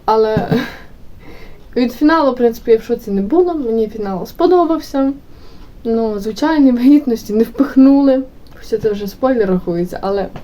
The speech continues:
ну, що є, то є. Так от. Діамант. Смерть крокує о-, обіч мене. Якщо я буду так читати, е, типу, ну, трохи перебиватися, то вибачайте, буде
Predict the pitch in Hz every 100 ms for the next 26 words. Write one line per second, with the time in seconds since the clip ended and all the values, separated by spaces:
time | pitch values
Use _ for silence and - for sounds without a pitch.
0 | - - - 160 151 - - - - 185
1 | 175 170 160 - - - - - - -
2 | - - 233 233 359 - - - - -
3 | - - - - - - - - - -
4 | - 214 240 233 220 220 180 - - -
5 | - - - - - - - - - -
6 | - - - - - - - - 233 277
7 | - - 220 220 240 233 220 - 208 -
8 | - 202 196 - 220 185 - 220 302 294
9 | 277 269 226 240 - 294 320 240 202 202
10 | 202 - 190 196 190 190 196 185 190 202
11 | 208 185 208 190 208 214 226 - 202 196
12 | 202 196 233 240 220